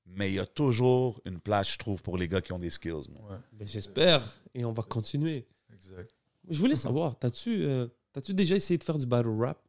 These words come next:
Speaker 2: Non, man.
Speaker 3: Non, hein ?
Speaker 2: C'est pas de quoi qui m'allume, mais j'adore en écouter. Je suis très fan. Pour moi, je compare ça à un show d'humour plus qu'autre chose, tu sais.
Speaker 1: Hmm.
Speaker 2: Parce que on s'entend que quand t'as des bars qui font rire, c'est là que
Speaker 1: Ouais,
Speaker 2: tu
Speaker 1: tu
Speaker 2: casses
Speaker 1: win.
Speaker 2: l'autre, tu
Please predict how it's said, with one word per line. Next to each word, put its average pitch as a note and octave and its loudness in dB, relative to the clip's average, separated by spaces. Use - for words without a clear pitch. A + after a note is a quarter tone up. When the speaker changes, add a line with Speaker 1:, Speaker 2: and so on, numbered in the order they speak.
Speaker 2:
Non, F#2 -20
man. F#2+ -20
Speaker 3:
Non, A2 -2
hein ? A#2+ -10
Speaker 2:
C'est - -20
pas C#3 2
de - -8
quoi D3+ 4
qui C#3+ -4
m'allume, G#2+ 2
mais F#2 -2
j'adore G2 -2
en F#2 -6
écouter. F#2 -10
Je - -8
suis - -10
très B2+ 0
fan. A#2 -2
Pour A#2 -6
moi, D3+ 4
je E3 0
compare A2+ 0
ça C#3 -2
à C3+ -2
un B2 -2
show A#2 -2
d'humour G2+ -6
plus G2+ -18
qu'autre F#2+ -4
chose, F#2 -6
tu G2 -10
sais. A2 -8
Speaker 1:
Hmm. G#2+ -10
Speaker 2:
Parce F2+ -4
que G2+ 2
on F2+ -2
s'entend A#2 -2
que G2 -8
quand G2 -4
t'as G2+ -4
des F#2 -4
bars G#2 0
qui - -2
font G2 -8
rire, G#2+ 0
c'est F2+ -4
là G2+ -4
que G2+ -14
Speaker 1:
Ouais, F2 -6
Speaker 2:
tu D#2 -10
Speaker 1:
tu - -12
Speaker 2:
casses F#2 2
Speaker 1:
win. E2+ -2
Speaker 2:
l'autre, G2 -4
tu - -14